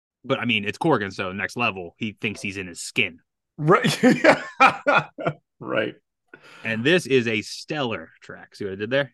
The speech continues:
Speaker 1: See what I did there?
Speaker 2: Oh,
Speaker 1: Space,
Speaker 2: stellar.
Speaker 1: stellar.
Speaker 2: Ah,
Speaker 1: No,
Speaker 2: see?
Speaker 1: it's a really good song, though. I like the song a lot. It's a really good song.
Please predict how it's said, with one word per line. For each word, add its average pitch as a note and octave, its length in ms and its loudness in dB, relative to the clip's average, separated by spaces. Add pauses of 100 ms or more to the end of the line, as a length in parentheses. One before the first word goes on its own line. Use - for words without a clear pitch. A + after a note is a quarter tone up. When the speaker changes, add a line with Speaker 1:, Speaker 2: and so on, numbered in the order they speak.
Speaker 1:
See - 160 -16
what F#2+ 120 -2
I C3+ 40 4
did D#3+ 40 6
there? G3 80 8
Speaker 2:
Oh, F#3 80 6
Speaker 1:
Space, - 120 0
Speaker 2:
stellar. D3+ 500 6
Speaker 1:
stellar. C#3 220 -4
Speaker 2:
Ah, F#3+ 520 2
Speaker 1:
No, E3 60 -6
Speaker 2:
see? D#3 460 -6 (160)
Speaker 1:
it's B2 120 -4
a C#3 40 2
really C3+ 320 2
good G2+ 180 -6
song, F2 240 -16
though. E2+ 180 -20
I G2+ 60 -14
like G#2 160 -6
the F#2 80 -16
song F2+ 180 -12
a F2 40 -18
lot. E2+ 80 -20
It's - 120 -20
a F#2 40 -12
really F#2 420 -14
good F2 140 -20
song. - 200 -18